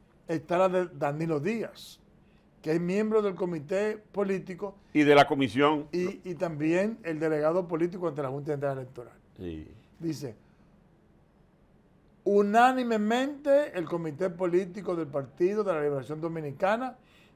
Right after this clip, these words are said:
Speaker 1: decidió crear una comisión para explorar alianzas en el nivel municipal con todos los partidos de oposición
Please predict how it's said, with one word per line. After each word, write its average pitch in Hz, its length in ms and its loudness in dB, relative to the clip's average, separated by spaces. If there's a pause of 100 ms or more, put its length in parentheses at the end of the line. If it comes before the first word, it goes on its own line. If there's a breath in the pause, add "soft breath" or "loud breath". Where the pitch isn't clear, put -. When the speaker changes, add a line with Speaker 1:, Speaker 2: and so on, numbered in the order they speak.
Speaker 1:
decidió 196 680 2
crear 180 600 2
una 165 240 -6
comisión 160 560 -4
para 151 340 -2 (440 soft breath)
explorar 190 960 4
alianzas 180 840 -4 (300 soft breath)
en 185 160 -2
el 185 100 0
nivel 175 220 2
municipal 175 720 -2
con 160 280 -6
todos 202 360 0
los 185 140 -2
partidos 165 520 -4
de 147 100 -6
oposición 147 600 -4